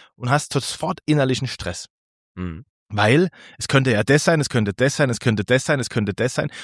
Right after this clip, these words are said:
Speaker 1: Und dann steht da noch dabei, „Und übrigens in, von drei bis sechs Wochen beginnt dann die Schreiphase“ und bla bla bla und sel und jenes.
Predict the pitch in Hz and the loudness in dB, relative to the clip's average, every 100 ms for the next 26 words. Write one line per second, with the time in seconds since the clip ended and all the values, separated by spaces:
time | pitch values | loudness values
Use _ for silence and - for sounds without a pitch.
0 | - 147 143 165 - 170 160 147 143 127 | -2 2 4 4 2 2 2 2 0 2
1 | 123 135 160 151 151 147 135 131 - 127 | 4 4 0 0 -2 0 0 -2 -2 -2
2 | 131 120 - - 123 123 - 113 135 151 | -2 -2 -4 -2 0 -2 -4 0 2 2
3 | 139 135 - 151 - - 117 139 135 135 | 0 -2 0 -2 -2 -4 -2 0 0 0
4 | 113 113 127 120 117 110 117 - 147 185 | 0 0 2 2 2 0 -2 0 0 2
5 | 156 151 151 156 135 123 123 123 123 120 | 0 0 0 0 0 0 2 2 2 4
6 | 127 143 147 127 123 123 120 139 175 | 6 6 4 2 2 2 2 2 0